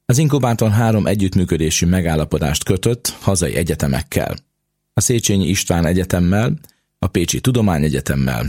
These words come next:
és a Szegedi Tudományegyetemmel. Ezek keretében szorosan együtt dolgozik az egyetemek technológiai transferjéért felelős részlegeivel,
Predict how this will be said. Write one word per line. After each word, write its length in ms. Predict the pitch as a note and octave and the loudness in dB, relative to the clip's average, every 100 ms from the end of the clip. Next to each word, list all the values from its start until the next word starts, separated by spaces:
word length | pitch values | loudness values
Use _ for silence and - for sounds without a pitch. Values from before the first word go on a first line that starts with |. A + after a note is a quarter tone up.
| D#2+ | -2
és 220 | A#2 A2 | -2 0
a 120 | G2+ | -2
Szegedi 440 | - - G2 D#2+ C2 | -2 -2 0 -2 -2
Tudományegyetemmel. 1300 | G2+ F2 D2 A#1+ C#2 C2 - D2+ D2 A1+ - - _ _ _ _ _ _ _ _ _ _ _ | -2 0 0 0 -2 -2 -2 0 0 -2 -6 -12 _ _ _ _ _ _ _ _ _ _ _
Ezek 280 | G2 F2+ E2+ | -2 0 -2
keretében 800 | G2+ F2 E2+ F2+ E2+ G2 A#2+ A2 | 0 -2 0 -2 0 0 0 0
szorosan 480 | - G2 D#2 - D2 | 0 0 0 0 2
együtt 280 | F2 F2+ | 2 0
dolgozik 540 | E2 E2+ D#2 D#2 B2+ E2+ | 2 0 0 0 0 0
az 120 | G2 | -2
egyetemek 580 | G#2 A2+ F2+ D#2 C#2 - | 0 0 2 0 0 -4
technológiai 800 | - G2 - E2+ D#2+ D#2 C2+ B1 | -4 -2 0 0 0 0 -2 -2
transferjéért 800 | G2 F#2 E2+ - D#2 D2+ D2 - | 0 2 2 0 0 0 -2 -2
felelős 460 | F#2 D#2+ C#2 C2+ | -2 0 0 0
részlegeivel, 800 | G2+ G#2+ - E2+ D2+ C2+ C#2 B1 | 0 0 0 0 0 0 -2 -4